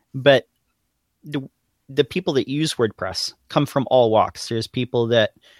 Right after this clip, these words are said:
are complete do-it-yourselfers. There's people that just use it for content creation and management. Um, but a lot, a lot of the, you know, focus is on the developer end.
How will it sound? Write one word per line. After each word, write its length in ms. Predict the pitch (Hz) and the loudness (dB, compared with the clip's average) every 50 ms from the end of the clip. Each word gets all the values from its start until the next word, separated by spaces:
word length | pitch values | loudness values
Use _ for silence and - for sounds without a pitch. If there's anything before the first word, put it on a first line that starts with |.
| _ _ _ | _ _ _
are 100 | - 123 | -4 -4
complete 540 | 123 - 127 120 - - 151 143 131 - _ _ _ _ _ _ _ _ - | -2 -2 -4 -4 -2 0 0 0 0 0 _ _ _ _ _ _ _ _ -4
do-it-yourselfers. 800 | 123 131 131 123 - 127 - - 131 123 117 - 123 113 - - | 0 2 2 2 0 -2 0 2 2 2 2 2 -4 -6 -4 -4
There's 160 | 120 113 - | -6 -6 -6
people 380 | - - 131 127 - 123 117 110 | -6 -6 -6 -4 0 0 0 2
that 200 | 120 113 98 - _ - - | 2 0 -2 -4 _ -14 -14
just 280 | 127 123 127 127 - - | -4 -2 0 0 0 0
use 160 | 127 120 113 | -2 -2 -2
it 120 | 135 - - | -4 -6 -4
for 300 | 113 110 110 113 107 - _ _ - - - _ _ _ | -2 -2 -2 -2 -6 -8 _ _ -20 -20 -20 _ _ _
content 460 | - - 143 139 131 - 143 127 101 - | 0 2 2 2 4 2 0 0 0 0
creation 440 | - 123 117 117 117 - - 123 | 0 2 2 2 0 -2 -2 -2
and 160 | 113 113 110 110 | -2 -2 -2 -2
management. 580 | 110 107 107 110 107 - - - 110 104 - _ _ _ _ _ _ _ _ _ _ _ _ _ | -4 -4 -4 -6 -6 -8 -8 -10 -10 -12 -12 _ _ _ _ _ _ _ _ _ _ _ _ _
Um, 500 | 117 113 117 113 107 107 107 107 113 - _ _ _ _ _ _ _ - - _ _ _ _ _ _ _ _ | 2 4 4 4 2 0 -4 -6 -8 -10 _ _ _ _ _ _ _ -18 -18 _ _ _ _ _ _ _ _
but 420 | - 151 131 131 - 135 127 - - | -18 -16 -6 2 6 6 6 6 6
a 60 | 127 131 | 4 4
lot, 280 | 127 127 131 131 - - | 6 8 6 6 4 2
a 40 | 131 | 2
lot 380 | 131 127 127 135 139 139 - _ - | 4 6 6 6 6 6 2 _ 2
of 420 | 123 123 120 117 113 120 120 117 | 4 4 4 2 -2 -6 -10 -8
the, 640 | 120 117 117 117 117 113 113 113 113 110 113 127 - _ _ _ _ | -6 -4 -4 -4 -4 -4 -4 -4 -4 -6 -6 -8 -10 _ _ _ _
you 120 | 120 113 | -8 -6
know, 320 | 113 110 107 107 104 101 - - _ _ _ | -4 -4 -4 -4 -6 -8 -10 -14 _ _ _
focus 560 | _ - - 151 147 143 - 123 110 - - 117 | _ 0 2 2 2 4 2 -4 -4 -4 -4 -6
is 160 | 113 107 - | -6 -4 -2
on 160 | 120 117 113 | -2 -2 -2
the 60 | 110 | -4
developer 520 | 107 110 104 110 107 110 107 - - - - | -6 -4 0 2 2 2 2 -2 -6 -12 -14
end. 200 | - - - | -16 -18 -20